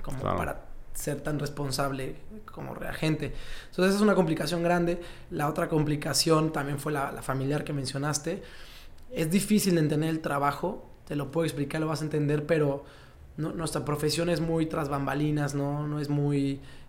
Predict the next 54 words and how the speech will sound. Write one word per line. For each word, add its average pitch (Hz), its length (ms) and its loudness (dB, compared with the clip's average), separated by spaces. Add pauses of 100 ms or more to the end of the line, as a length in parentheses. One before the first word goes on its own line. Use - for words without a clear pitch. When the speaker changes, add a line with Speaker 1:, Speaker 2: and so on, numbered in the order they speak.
Speaker 1:
eh, 143 220 -2
evidente. 151 1040 2
Entonces, 147 560 2
cuando 151 360 0
explicas 165 480 -2
lo 160 180 -2
que 151 160 2
haces, 165 460 -2
mi 147 160 2
papá 156 320 -2
no 160 100 0
lo 151 120 2
entendió. 143 640 0 (520)
Eh, 147 200 -2
mi 147 120 4
mamá 143 160 4
me 160 60 4
apoyó, 147 380 2
pero 139 140 2
no, 143 120 0
tampoco 135 280 -2
lo 143 60 4
entendía 139 240 0
bien. 165 480 0
Mi 143 120 -4
padre 147 460 0
decía, 135 200 -4
"Ay, 151 200 -2
pero 165 140 -2
eso, 170 340 0
ver 190 220 8
fútbol 170 420 6
no 165 80 2
es 151 100 2
un 156 80 2
trabajo, 139 460 -2
¿no? - 160 -6
Speaker 2:
Claro. 120 280 6
Speaker 1:
Ir 175 100 6
a 175 40 4
los 170 160 4
estadios 160 380 0
no 151 60 0
es 143 60 -2
un 151 100 -2
trabajo". - 400 -6
En 139 80 -8
fin, 160 180 4 (400)
ahí 151 180 2
hay 160 140 4
un 160 240 6
choco-, - 240 -4
un 160 200 -2
choque 151 580 0